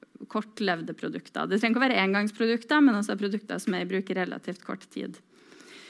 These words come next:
Så kastet vi det året trettito komma seks milliarder tonn, og av dette var det åtte gigatonn som ble resirkulert. Det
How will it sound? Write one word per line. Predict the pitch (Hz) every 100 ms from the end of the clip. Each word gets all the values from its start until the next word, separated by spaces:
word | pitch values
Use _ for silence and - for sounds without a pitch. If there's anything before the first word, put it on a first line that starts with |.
| - - - - _ -
Så | 311
kastet | 294 294 - - 240
vi | 180 190 196 - -
det | 220 220
året | 196 190 190 202 196 - _ -
trettito | 240 233 - 226 220 - 240 226
komma | 233 196 214
seks | 254 - - - - - - _ _
milliarder | 190 185 185 185 190 -
tonn, | - 294 339 - - _ _ _ - -
og | - 262
av | 233
dette | 240 - 208
var | 180 185
det | 196 196 - -
åtte | 277 - _ - - - - _ _ _ _ _ _ _ _ _ _ -
gigatonn | 185 185 185 175
som | 180 180 175
ble | 170 175 - _ _ -
resirkulert. | - - - - - - _ _ _ _ _ _ _ _ _ _ _ _ _ - _ _ _ _ _ _ _
Det | 220 254